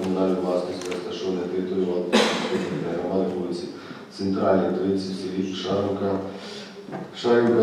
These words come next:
та надання її в оренду П С П Шарівка. Наступне проект рішення. Про затвердження проекту землеустрою щодо відведення земельної ділянки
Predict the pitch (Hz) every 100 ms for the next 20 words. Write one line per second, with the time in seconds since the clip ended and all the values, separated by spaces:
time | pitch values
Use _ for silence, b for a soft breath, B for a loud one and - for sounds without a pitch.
0 | 107 110 107 107 107 113 110 104 95 95
1 | 110 95 92 92 92 95 107 101 - -
2 | 98 - - - - - - - - -
3 | - - - - - - - 101 101 -
4 | 107 90 87 85 85 82 98 80 80 80
5 | - 76 76 107 110 110 110 113 104 -
6 | 104 101 95 95 101 110 113 - 95 98
7 | 95 98 98 101 95 98 98 95 92 98
8 | 95 95